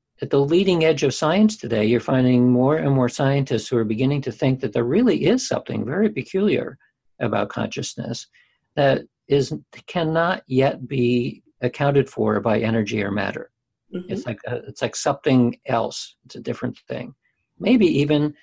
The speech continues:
Speaker 1: energy and matter arise out of consciousness. It
Speaker 2: Mm-hmm.
Speaker 1: really is fundamental.
Speaker 2: Okay.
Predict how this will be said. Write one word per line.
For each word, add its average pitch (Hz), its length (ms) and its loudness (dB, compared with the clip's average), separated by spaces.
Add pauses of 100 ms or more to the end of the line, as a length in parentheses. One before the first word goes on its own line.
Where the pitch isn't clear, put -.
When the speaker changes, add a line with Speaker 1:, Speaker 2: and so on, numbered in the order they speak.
(240)
Speaker 1:
energy 147 380 2
and 131 120 6
matter 123 260 2
arise 120 800 0 (480)
out 196 300 0
of 117 200 -2
consciousness. - 800 -10 (280)
It - 120 0
Speaker 2:
Mm-hmm. - 80 -4
Speaker 1:
really 123 260 0
is 113 140 -10
fundamental. 110 680 -2 (580)
Speaker 2:
Okay. 175 380 -16